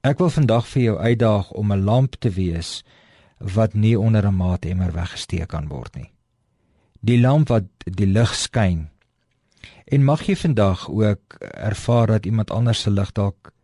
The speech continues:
in jou lewe inskyn. Mag jy toelaat dat iemand anders ook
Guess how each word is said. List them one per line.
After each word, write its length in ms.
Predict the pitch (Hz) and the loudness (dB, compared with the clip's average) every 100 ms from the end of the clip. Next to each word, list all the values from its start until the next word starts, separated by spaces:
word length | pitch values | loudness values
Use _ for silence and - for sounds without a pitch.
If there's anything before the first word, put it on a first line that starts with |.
| _ | _
in 160 | 113 110 | 0 2
jou 160 | 110 139 | 4 4
lewe 320 | 147 101 90 | 4 2 0
inskyn. 460 | 82 85 - 73 - _ _ _ _ _ _ _ _ _ | -4 -6 -8 -10 -12 _ _ _ _ _ _ _ _ _
Mag 240 | 110 120 | -4 0
jy 140 | 147 127 - | 0 0 2
toelaat 440 | 196 185 123 101 95 | 2 2 2 2 0
dat 160 | - | 0
iemand 240 | 98 104 - | 0 -2 0
anders 320 | 104 101 - | 0 0 0
ook 320 | 107 98 | -2 -2